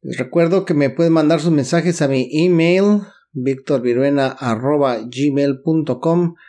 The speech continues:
y por favor visite nuestro patrocinador Ethereal.com,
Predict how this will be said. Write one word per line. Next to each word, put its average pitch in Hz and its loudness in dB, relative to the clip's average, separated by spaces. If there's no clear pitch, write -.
y 165 0
por 165 -2
favor 175 0
visite 175 0
nuestro 165 -2
patrocinador 131 -2
Ethereal.com, 123 -2